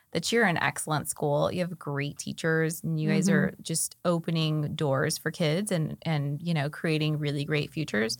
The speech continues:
Speaker 1: you're not worried about that. Families are gonna come, kids are gonna come.
Speaker 2: Mm-hmm.
Speaker 1: And I think that, you know, the more we focus on making sure that we are the best at what we do, that we're the best stewards of our resources, that we are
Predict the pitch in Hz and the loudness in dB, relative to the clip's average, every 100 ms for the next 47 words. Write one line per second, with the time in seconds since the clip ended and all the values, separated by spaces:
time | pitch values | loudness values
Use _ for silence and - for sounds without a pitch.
0 | - - _ - 202 214 - 156 156 - | -10 -20 _ 0 4 4 4 2 2 0
1 | - - - - - 180 190 190 175 165 | -2 0 -2 -2 2 2 2 0 0 0
2 | 151 - 143 143 - 147 147 143 139 - | 0 2 2 0 -2 -2 -2 -2 -4 -2
3 | 147 170 202 202 196 190 180 180 170 165 | 0 0 -2 0 0 2 0 2 2 2
4 | 170 - 160 - 180 170 147 160 180 190 | 0 4 2 2 0 0 2 2 4 4
5 | 190 185 190 - 165 165 196 185 160 165 | 4 2 0 4 4 6 4 6 6 4
6 | 165 170 - 170 165 151 160 170 165 156 | 2 0 2 4 6 4 4 4 6 8
7 | 147 143 156 - _ _ 180 170 165 151 | 8 6 2 -10 _ _ -2 2 6 4
8 | - - - 175 - 170 156 156 233 - | 4 2 4 4 4 2 0 0 -2 -6
9 | _ - 160 175 170 165 160 156 - - | _ 2 4 4 2 4 4 4 -2 -2
10 | 151 165 175 175 160 147 143 147 - 180 | 0 0 0 0 0 0 0 -2 0 0
11 | - 202 208 160 156 147 139 | 0 -2 0 0 2 2 2